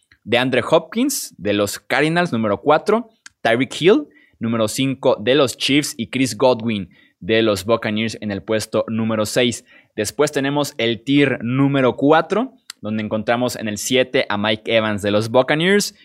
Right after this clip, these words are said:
ocho Kenny Golladay de los Detroit Lions, en el nueve D J Moore de los Panthers,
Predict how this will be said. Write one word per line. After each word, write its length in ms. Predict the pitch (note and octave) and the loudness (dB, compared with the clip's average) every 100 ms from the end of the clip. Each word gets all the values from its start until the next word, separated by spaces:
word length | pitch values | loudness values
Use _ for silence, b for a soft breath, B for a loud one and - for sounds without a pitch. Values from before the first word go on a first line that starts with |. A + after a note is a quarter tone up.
| b - | b 2
ocho 380 | B2+ - B2+ | 2 2 -4
Kenny 260 | - A#2+ A#2+ | -6 -6 -2
Golladay 480 | A#2+ C3+ C3 A#2 G#2+ | 2 4 4 2 0
de 140 | G#2 | 0
los 260 | G2+ G2 - | 0 -2 -4
Detroit 380 | G#2+ G#2 A2+ A#2 | -4 0 2 2
Lions, 540 | C3+ D3+ E3 E3+ E3+ | 4 4 2 0 -2
en 120 | A2 G#2 | -2 0
el 140 | G#2+ | 2
nueve 320 | A#2 B2 A#2+ | 2 4 4
D 120 | A2 | 2
J 180 | A#2 A2 | 2 2
Moore 300 | G#2+ A2+ A2+ | 2 0 0
de 80 | G#2 | 0
los 160 | G#2 - | -2 0
Panthers, 580 | D3 D#3 F3 F#3 F3+ | -2 0 -2 -2 -4